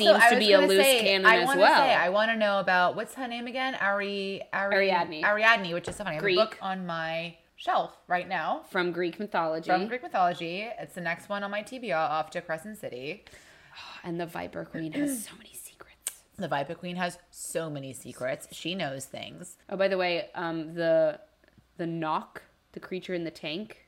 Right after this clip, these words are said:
Speaker 2: Mm.
Speaker 1: the nasty one
Speaker 2: Mm.
Speaker 1: that almost eat, that Micah throws Syrinx into.
Speaker 2: Rude.
Speaker 1: That was actually the scariest moment in all of Crescent City
Speaker 2: <laughs>
Speaker 1: for me.
Speaker 2: The lo-, I think,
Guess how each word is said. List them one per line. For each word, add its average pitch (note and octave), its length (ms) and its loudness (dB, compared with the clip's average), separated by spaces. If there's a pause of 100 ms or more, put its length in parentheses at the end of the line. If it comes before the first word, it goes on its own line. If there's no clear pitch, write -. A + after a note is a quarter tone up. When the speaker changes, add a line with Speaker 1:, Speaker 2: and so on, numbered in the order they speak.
Speaker 2:
Mm. D#3+ 320 -10
Speaker 1:
the F#3+ 60 -6
nasty E3+ 460 -8
one G#3 340 -4 (220)
Speaker 2:
Mm. D#3 500 -10
Speaker 1:
that E3+ 120 -2
almost E3 360 -4
eat, D#3 260 -10
that D#3+ 240 -8
Micah D3+ 440 -4 (140)
throws D3 580 -6
Syrinx D3 840 -10
into. F3 500 -8 (300)
Speaker 2:
Rude. A#2+ 400 -14
Speaker 1:
That D3+ 80 2
was A3+ 160 -2
actually D3+ 300 -8
the - 100 -16
scariest F#2 420 -12
moment F#3 280 -6
in - 60 -8 (160)
all D#3 260 0
of D#3+ 200 -8
Crescent D#3+ 360 -4
City C4 180 -2
Speaker 2:
<laughs> - 0 -
Speaker 1:
for D4+ 80 -8
me. D4 60 -4
Speaker 2:
The C#4+ 300 4
lo-, C#4 140 4 (320)
I D#4+ 140 8
think, F4 240 2